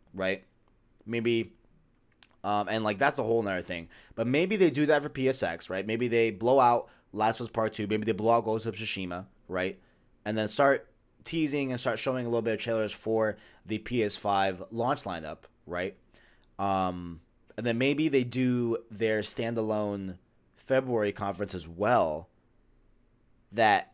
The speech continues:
is maybe a Wired dot com type article, but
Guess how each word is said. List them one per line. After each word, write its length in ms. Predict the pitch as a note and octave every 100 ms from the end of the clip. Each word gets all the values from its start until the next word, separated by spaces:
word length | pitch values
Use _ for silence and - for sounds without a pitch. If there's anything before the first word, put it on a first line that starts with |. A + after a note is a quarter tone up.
| -
is 180 | A2+ A2+
maybe 240 | C3+ D3
a 80 | B2
Wired 380 | G#2+ A#2+ A#2 A2
dot 200 | G2 F#2+
com 600 | C3+ C#3 C#3+ B2 A2 G#2+ _ _ _ _ _ _ _
type 340 | - A#2+ G2 - G2
article, 580 | G2 F#2+ G2 F#2 F#2 - _ _ _ _ _ _ _ _ _ _ _ _ _ _ _ -
but 440 | G2 A#2 G2+ F#2